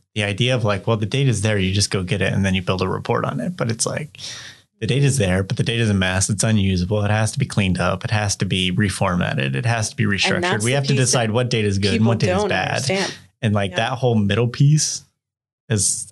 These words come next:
Speaker 1: I think people are just starting to realize.
Speaker 2: See, and the interesting thing is that they do realize it, but they realize it a little bit too late
Speaker 1: Yep.
Speaker 2: and not in the same context.
Speaker 1: Right.
Speaker 2: So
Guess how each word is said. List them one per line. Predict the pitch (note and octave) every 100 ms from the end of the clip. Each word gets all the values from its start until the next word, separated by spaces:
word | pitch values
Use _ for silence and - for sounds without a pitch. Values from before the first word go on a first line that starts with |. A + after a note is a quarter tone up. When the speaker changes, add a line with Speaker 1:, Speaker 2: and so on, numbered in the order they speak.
| -
Speaker 1:
I |
think | A2 A#2+
people | - A#2
are | A2
just | A2+ A2
starting | - A2+ G#2
to | F#2+
realize. | F#2+ G#2 D#3+ D#3 - -
Speaker 2:
See, | D4 C#4
and | B3 B3+ A3
the | B3+
interesting | C4+ C#4 C#4 C4+ G#3+
thing | F#3+ F3+
is | F3
that | F#3 F3+
they | E3
do | D#3+ F#3 G#3+ A3+ G#3+
realize | F3+ G#3+ G#3 D3+ D3
it, | B2+
but | -
they | E3
realize | E3+ F3 D#3 D#3
it |
a | D3+
little | D#3 D3+
bit | -
too | - F3 D#3+
late | D3 D#3+ G3+
Speaker 1:
Yep. | -
Speaker 2:
and | F3+ E3+
not | D3+ -
in |
the | D#3
same | D3+ D3 C#3
context. | C3+ C3 - C#3 - - - -
Speaker 1:
Right. | -
Speaker 2:
So | F#3 D3+ D3